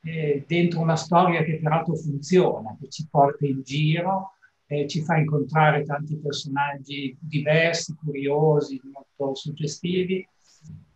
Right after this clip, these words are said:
Ma insomma, non voglio aggiungere altro, volevo soltanto farvi capire come ci siamo arrivati, ringraziare Monica, che è stata molto importante in questa avventura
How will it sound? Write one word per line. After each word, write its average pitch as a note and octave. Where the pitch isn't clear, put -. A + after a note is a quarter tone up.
Ma -
insomma, D3+
non G3+
voglio G#3
aggiungere D#3+
altro, D#3
volevo E3+
soltanto E3
farvi D#3
capire D#3+
come C#3
ci -
siamo D3+
arrivati, F#3
ringraziare D#3+
Monica, E3+
che C#3+
è C#3
stata C#3+
molto C#3+
importante D#3
in E3
questa C#3
avventura D3+